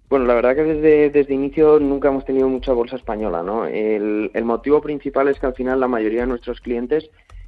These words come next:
em, ya tienen un enfoque con mucho España, ¿no? Porque al final normalmente tienen su trabajo en, en España, tienen la hipoteca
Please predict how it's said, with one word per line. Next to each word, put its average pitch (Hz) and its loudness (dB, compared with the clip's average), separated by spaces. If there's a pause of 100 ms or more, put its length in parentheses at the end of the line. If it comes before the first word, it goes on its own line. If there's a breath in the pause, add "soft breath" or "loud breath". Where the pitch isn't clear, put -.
(140 soft breath)
em, 113 -2
ya 131 0
tienen 139 -2
un 127 0
enfoque 127 -2
con 107 -4
mucho 110 -6
España, 101 -4
¿no? 120 -4
Porque 117 -2
al 92 -2
final 110 -6
normalmente 110 -4
tienen 104 -8 (100)
su 107 -10
trabajo 110 0
en, 110 -6
en 107 -8
España, 139 -2
tienen 113 -2
la 107 0
hipoteca 110 -2